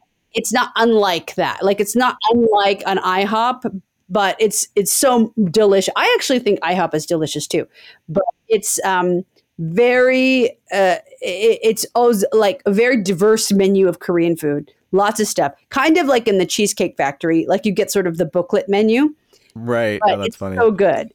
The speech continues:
Speaker 1: It's so good.
Speaker 2: And it's so, so great that it's open twenty-four hours. I mean, for somebody on your schedule, right? I mean, you, it's nice to have access to that stuff.
Speaker 1: Yeah, because sometimes you need it. Sometimes you need that yellow croaker fried, <laughs> like, within an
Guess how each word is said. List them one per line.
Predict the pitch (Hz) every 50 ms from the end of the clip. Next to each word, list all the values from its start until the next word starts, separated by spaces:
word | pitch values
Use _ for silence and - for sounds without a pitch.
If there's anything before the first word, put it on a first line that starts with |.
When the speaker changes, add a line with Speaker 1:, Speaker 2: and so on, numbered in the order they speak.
| _
Speaker 1:
It's | - 208 202 -
so | - - 220 190 180
good. | 160 -
Speaker 2:
And | - 139
it's | 139 -
so, | 220 220 175 - - -
so | - - 180 165
great | 135 143 151 165 -
that | 117 107
it's | 110 98
open | - 113 107 113 113
twenty-four | 113 123 117 101 110 104
hours. | 101 110 110 101 95
I | 95
mean, | 104 101
for | - 113
somebody | 104 - 139 127 123 117
on | 107 107
your | 107 117 120
schedule, | - - - 135 135 113 98 87 82 78 76 82
right? | 95 92 92 101 -
I | -
mean, | 110 113 107 107 104 104 101 104 101
you, | 104 117 123 117 76 -
it's | - - 117 -
nice | 139 143 135
to | -
have | 131 123
access | 131 170 - - 135 -
to | 127
that | 104 87 78 -
stuff. | - - 71 65 78 _ - - _ _
Speaker 1:
Yeah, | - 392 453 349
because | 254 - - - 294 277
sometimes | 294 349 349 392 339 294 226
you | 240
need | 247 269 311 403 403 196
it. | 135 - - _ _ _ _ _
Sometimes | - - 359 370 392 403 453 415 339 294 262 -
you | 285 285
need | 294 320 359 311 240
that | 247 202 180
yellow | 202 202 190 196 220 233 233
croaker | 240 - 277 277 294 330 302 - 190 175 185 196 190 - - _ _
fried, | - - - - 208 196 190 190 190 202 220 233 254 254 277 294 294 _ _ _ _ - _ -
<laughs> | - 277 277 - -
like, | 311 349 - 285 277 262 269 247 240 233 208 - _ -
within | 220 254 233 - 262 269
an | 269 262 247